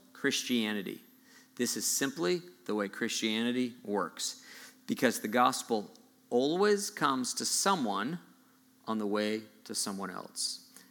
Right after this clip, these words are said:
And that's what we're gonna see here as we, as we kinda unpack this. So I'll show you what I mean here. Take a look again at verse thirty-five to thirty-nine. It says, "The next day, John was there again with two of his disciples. And when he saw Jesus passing by, he said, 'Look, the Lamb of God.'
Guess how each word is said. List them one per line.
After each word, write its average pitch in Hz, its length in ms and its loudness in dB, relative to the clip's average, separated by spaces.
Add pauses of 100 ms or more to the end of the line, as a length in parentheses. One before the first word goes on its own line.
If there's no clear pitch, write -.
And 104 120 -2
that's 120 160 2
what 104 80 -6
we're 107 60 -4
gonna 104 120 -2
see 110 220 -2
here 95 180 -2
as 92 160 -6
we, 101 100 -2
as 98 120 -8
we 98 80 -10
kinda 95 180 -4
unpack 92 300 -4
this. - 100 -10
So - 180 -2 (300)
I'll 113 60 -6
show - 140 4
you 151 60 8
what 127 100 8
I 113 40 4
mean 107 200 0
here. 92 100 -6
Take 143 160 -2
a 165 40 0
look 147 160 2
again 113 300 4
at 95 60 -2
verse 101 220 -2
thirty-five 107 640 6
to 104 100 -10
thirty-nine. 95 640 -2 (640)
It 120 60 0
says, 135 200 6
"The 123 80 2
next 175 260 6
day, 135 340 6 (320)
John 143 280 6
was 165 140 0
there 151 160 8
again 120 260 2
with 110 180 -6
two 160 320 6
of 123 80 -2
his 120 200 2
disciples. - 580 -2 (360)
And 127 100 2
when 131 80 6
he 127 40 4
saw 185 260 6
Jesus 165 300 0
passing 147 380 4
by, 131 200 10
he 131 100 2
said, 151 200 4
'Look, 262 480 8 (680)
the 156 80 0
Lamb 202 480 4
of 170 160 0
God.' 156 420 4